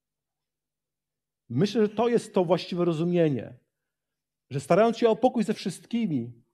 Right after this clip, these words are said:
oczywiście staram się, jeżeli to jest możliwe, możliwe, być w pokoju ze wszystkimi, ale przede wszystkim świadomie pielęgnuję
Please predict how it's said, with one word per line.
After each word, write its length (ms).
oczywiście 600
staram 260
się, 140
jeżeli 260
to 60
jest 120
możliwe, 520
możliwe, 540
być 420
w 120
pokoju 340
ze 80
wszystkimi, 500
ale 120
przede 200
wszystkim 400
świadomie 580
pielęgnuję 800